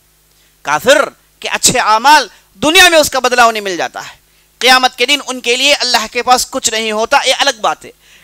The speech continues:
लेकिन आदमी अगर सच्चा हो, उसकी जबान सच्ची हो, उसका दिल सच्चा हो, तो याद रख लें, दुनिया में उन्हें फायदा मिलता है। तो सच्ची जबान रखने वाला आदमी, सच्चा दिल रखने वाला आदमी कभी भी जाया नहीं होता,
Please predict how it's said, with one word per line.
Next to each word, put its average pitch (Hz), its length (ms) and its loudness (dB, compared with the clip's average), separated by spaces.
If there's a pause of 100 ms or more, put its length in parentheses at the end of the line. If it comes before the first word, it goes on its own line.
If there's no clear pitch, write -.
लेकिन 254 300 -2
आदमी 262 380 0
अगर 320 200 2
सच्चा 240 360 0
हो, 143 180 -4 (220)
उसकी 262 240 -6
जबान 311 400 4
सच्ची 262 380 0
हो, 165 180 -6 (200)
उसका 277 260 -2
दिल 359 220 2
सच्चा 277 340 2
हो, 311 240 8 (260)
तो 233 60 -8
याद 233 360 2
रख 240 180 -6
लें, 269 200 -4
दुनिया 311 300 2
में 294 80 2
उन्हें 254 180 0
फायदा 180 240 -2
मिलता 123 240 -12
है। - 160 -18 (1120)
तो 165 80 -10
सच्ची 196 360 -4
जबान 202 360 2
रखने 214 260 -4
वाला 170 180 0
आदमी, 233 380 -2 (200)
सच्चा - 380 0
दिल 277 180 -2
रखने 208 260 -4
वाला 196 160 0
आदमी 233 400 0 (240)
कभी 226 240 -4
भी 240 160 -4
जाया 202 280 2
नहीं 190 240 -6
होता, 156 320 -10